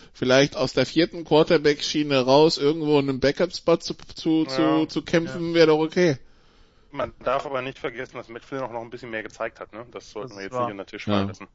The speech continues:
Speaker 3: Ja.
Speaker 1: Schauen wir mal. Gut. Also, Washington raus, Tampa weiter. Und, äh,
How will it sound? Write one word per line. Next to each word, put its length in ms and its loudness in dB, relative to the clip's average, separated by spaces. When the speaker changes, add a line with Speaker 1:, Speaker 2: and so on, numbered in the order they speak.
Speaker 3:
Ja. 80 -20
Speaker 1:
Schauen 220 -4
wir 80 0
mal. 240 -2
Gut. 400 -4
Also, 360 4
Washington 540 0
raus, 560 2
Tampa 500 2
weiter. 500 4
Und, 500 -4
äh, 60 -4